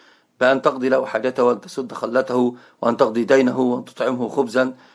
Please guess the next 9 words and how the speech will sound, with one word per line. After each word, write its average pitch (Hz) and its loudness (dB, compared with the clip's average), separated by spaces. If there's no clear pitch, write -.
وأن 120 0
تذهب 147 2
تسعى 139 4
في 131 -4
حاجته، 135 -4
وأن 113 -4
ترفع 131 -2
عنه 120 0
جهلا، 127 0